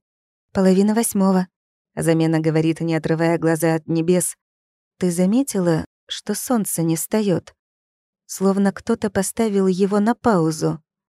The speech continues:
Нкили плотнее запахивает халат, ежась на ветру. "Может, стоит сказать взрослым, что Абиагили пропала?"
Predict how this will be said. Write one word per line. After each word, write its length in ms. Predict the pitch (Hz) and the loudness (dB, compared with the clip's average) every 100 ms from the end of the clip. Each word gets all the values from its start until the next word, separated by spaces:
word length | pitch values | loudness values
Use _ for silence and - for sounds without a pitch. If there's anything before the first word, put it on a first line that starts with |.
| _ _ _ | _ _ _
Нкили 440 | 170 160 - 175 160 | -2 -2 2 2 2
плотнее 520 | 165 160 - 180 175 | 0 -2 -2 -2 0
запахивает 600 | 165 175 165 170 160 160 | -2 -2 -4 0 0 0
халат, 440 | - 180 214 - _ | -2 -2 -2 -6 _
ежась 480 | 180 214 185 170 - | -2 0 0 -2 -2
на 120 | 175 | -2
ветру. 460 | 175 - 170 156 - _ _ _ _ _ _ | -2 -2 -2 -2 -6 _ _ _ _ _ _
"Может, 380 | 208 202 202 202 | -2 0 2 0
стоит 300 | - 214 220 | 0 0 0
сказать 380 | - 208 196 202 | 0 -2 0 0
взрослым, 680 | 196 196 233 247 214 180 160 _ - | -2 0 0 0 2 0 -2 _ -18
что 280 | - 208 | -4 0
Абиагили 520 | 190 202 202 190 247 233 | 2 4 2 2 4 4
пропала?" 600 | 220 226 208 175 160 | 2 0 2 2 2